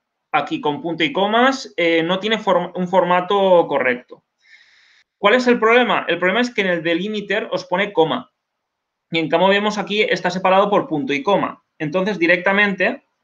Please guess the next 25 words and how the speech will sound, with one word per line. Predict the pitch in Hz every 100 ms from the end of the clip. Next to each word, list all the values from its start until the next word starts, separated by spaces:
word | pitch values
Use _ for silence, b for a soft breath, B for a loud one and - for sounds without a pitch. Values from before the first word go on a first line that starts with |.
| _ _ _ _
pulsa-, | 160 156 160 160 160
pulsáis | 165 165 175
la | 185
flechita | 180 165 175 180
hacia | 196
abajo | 202 214 226
y |
pondréis | 180 170 202 -
semicolon. | 226 214 208 151 123 - - _ _ _ _ _ _ _
Una | 185
vez | 214 220
que | 208
pulséis | 208 214 202 -
semicolon, | 226 208 190 190 240 277 -
ya | 160 180
directamente | 185 185 160 180 196 196
la | 151
base | 147 170
de | 175
datos | 180 208
os | 170
lo | 143
está | 131 147
leyendo | 147 139 135
bien. | 135 - -